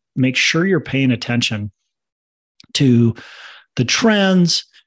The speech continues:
to, you know, just, you've gotta stay on your K P Is and understand what's happening with the property and react quickly and be able to be responsive to that and fire a property management company quickly too.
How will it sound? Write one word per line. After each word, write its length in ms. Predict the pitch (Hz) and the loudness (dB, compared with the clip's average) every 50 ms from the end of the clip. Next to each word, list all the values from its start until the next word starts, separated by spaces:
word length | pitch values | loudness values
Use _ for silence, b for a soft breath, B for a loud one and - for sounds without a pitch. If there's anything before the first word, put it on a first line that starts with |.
| _ _ - | _ _ -8
to, 720 | - - - 139 131 127 123 123 120 120 117 120 117 127 - | -4 -2 0 2 2 4 4 4 4 4 4 2 2 0 0
you 100 | 156 160 | 0 0
know, 80 | 160 160 | 2 2
just, 260 | 160 185 175 - - | 2 0 -2 0 0
you've 200 | 165 139 120 - | -2 -2 -2 -4
gotta 420 | - 180 190 214 220 226 202 170 | -4 -2 0 2 2 2 2 2
stay 360 | - - - - 170 165 160 | 0 -2 -2 0 2 2 2
on 220 | 151 151 147 143 139 | 2 2 4 4 4
your 140 | 131 123 120 | 2 2 0
K 240 | - - 123 117 | 0 0 0 0
P 180 | - - 113 104 | 0 0 -2 0
Is 440 | 95 98 95 98 95 95 95 - - | 0 -4 -4 -6 -6 -6 -6 -6 -6
and 240 | - 170 131 120 123 | -2 0 2 2 4
understand 760 | 120 123 117 117 - - - 117 110 110 110 107 104 98 104 | 4 4 2 2 0 0 -2 -2 0 0 0 -2 -2 -4 -4
what's 440 | 110 117 131 143 143 - - - - b b b b b _ - | -2 -2 0 0 -2 -2 -4 -6 -6 b b b b b _ -12
happening 600 | - - 143 139 135 - - 117 113 110 107 104 | -6 -2 -2 -2 -2 -2 0 0 2 2 2 0
with 100 | 101 101 | -2 -4
the 80 | - | -8
property 680 | 107 - 170 185 214 214 - 123 104 101 95 95 98 B B B B B B B - | -8 -4 -4 -2 -2 -2 -2 -2 -4 -4 -4 -6 -8 B B B B B B B -4
and 180 | 151 147 147 143 | 0 0 2 2
react 420 | 143 143 147 147 151 147 - - | 2 2 2 0 -2 -4 -8 -14
quickly 760 | - - - 139 135 - - - 104 95 95 92 92 92 - B B B B _ - | -12 -4 -2 -2 -2 0 -2 -6 -6 -6 -8 -8 -10 -12 -14 B B B B _ -2
and 140 | 139 131 | 0 2
be 80 | 131 139 | 2 2
able 240 | 139 135 139 131 117 | 2 2 2 2 0
to 100 | 117 - _ _ _ _ _ _ _ _ _ - | -2 -6 _ _ _ _ _ _ _ _ _ -2
be 120 | - 135 131 | 0 0 2
responsive 800 | 117 120 117 - - - - 113 117 113 107 - 110 95 92 - | 2 2 2 0 -2 -4 -4 -2 -2 -2 -2 -4 -6 -6 -6 -6
to 140 | - 113 | -6 -6
that 400 | 95 98 95 95 92 92 - - - - _ - | -4 -4 -8 -8 -8 -10 -12 -14 -16 -16 _ -2
and 160 | 127 127 - | -2 -2 -2
fire 380 | - - - 180 226 240 196 135 | -4 -4 -2 2 2 4 2 2
a 40 | 123 | 0
property 320 | - 135 123 110 120 113 | 0 -2 -2 0 0 -2
management 400 | 104 101 101 104 104 104 110 104 | -2 -2 -4 -6 -6 -6 -8 -6
company 280 | - 113 104 - 107 98 | -6 -6 -6 -6 -10 -12
quickly 400 | - - 110 - - 107 95 92 | -10 -12 -14 -10 -10 -10 -10 -10
too. 420 | - - 127 110 92 92 92 - | -8 -6 -6 -6 -6 -8 -16 -18